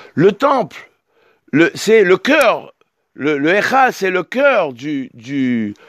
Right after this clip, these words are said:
du sanctuaire. Là où se trouvait la menorah, au sud, en face de la menorah, il y avait le Shulchan, la table où on, on plaçait les pains, les Chemapanim, les pains de proposition.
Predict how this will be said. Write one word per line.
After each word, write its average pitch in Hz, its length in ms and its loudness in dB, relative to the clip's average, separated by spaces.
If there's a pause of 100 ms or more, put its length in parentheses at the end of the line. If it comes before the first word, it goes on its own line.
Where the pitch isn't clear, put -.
(160)
du 127 320 4
sanctuaire. 135 640 0 (760)
Là 208 280 4
où 175 100 -4
se 165 100 -6
trouvait 143 400 -4
la 104 120 -8
menorah, 175 520 -2 (1200)
au 143 100 2
sud, 196 380 0 (720)
en 202 180 0
face 208 300 0
de 214 80 0
la 190 140 2
menorah, 190 400 0
il 147 160 -2
y 156 60 2
avait 143 500 -2 (560)
le 113 160 -4
Shulchan, 185 500 2
la 131 160 -2
table 208 340 0
où 147 140 -2
on, 127 140 -4 (260)
on 123 180 -8
plaçait 143 540 -2
les 127 180 2
pains, 135 360 -4 (760)
les 117 160 -2
Chemapanim, 185 760 -2
les 113 160 -4
pains 127 180 -6
de 117 80 -6
proposition. 143 640 -6